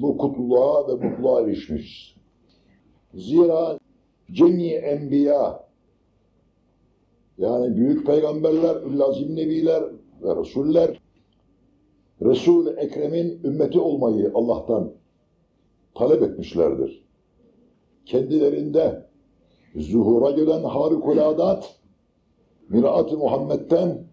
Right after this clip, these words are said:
aldıkları ziya ile ve nur iledir. Şems-i Hakikat-ı Muhammediye güneş gibi,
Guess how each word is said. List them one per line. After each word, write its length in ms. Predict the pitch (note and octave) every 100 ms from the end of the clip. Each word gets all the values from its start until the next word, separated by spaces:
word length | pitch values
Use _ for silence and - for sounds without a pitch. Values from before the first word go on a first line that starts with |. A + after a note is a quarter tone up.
| -
aldıkları 680 | B2+ C3+ - C#3+ D3+ F3+
ziya 360 | - A2+ D3 D3+
ile 300 | B2+ E2+ -
ve 120 | A2 A#2+
nur 220 | D3 A2
iledir. 220 | F2+ - - - - _ _ - - - _ -
Şems-i 380 | - E3 B2+
Hakikat-ı 480 | C3 C3 D#3 E3 D#3
Muhammediye 680 | D3+ C3+ C#3+ D3 C#3+ D3+ E3
güneş 400 | C#3 D#3 E3 -
gibi, 500 | C#3 D3+ G#3 G#3 -